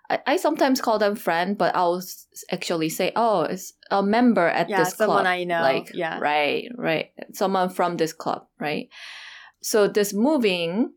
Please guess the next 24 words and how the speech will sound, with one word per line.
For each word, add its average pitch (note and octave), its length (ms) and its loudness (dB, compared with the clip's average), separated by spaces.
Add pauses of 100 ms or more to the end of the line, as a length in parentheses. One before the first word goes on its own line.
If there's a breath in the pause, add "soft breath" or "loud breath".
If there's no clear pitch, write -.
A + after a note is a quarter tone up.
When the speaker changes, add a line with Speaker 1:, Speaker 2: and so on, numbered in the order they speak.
Speaker 1:
is E3 220 -2
my E3 200 0
theme D#3+ 560 -2
in E3 140 -2
my D3+ 340 -2
lifelong D#3 520 -2
friendship. C#3+ 600 -2 (720 loud breath)
And G3 640 0 (500 loud breath)
I C4+ 440 2 (260)
do A#3+ 160 2
not G#4 300 4
have B3 300 0
hard D#3+ 360 -2
time E3 420 -4 (600)
going F#3 340 0
to - 80 -8
places. - 760 -12 (260)
I F3+ 180 0
am G#3 300 2
very F3+ 460 2
good E3+ 220 0
at E3+ 220 0
finding D3+ 460 -2
groups - 560 -4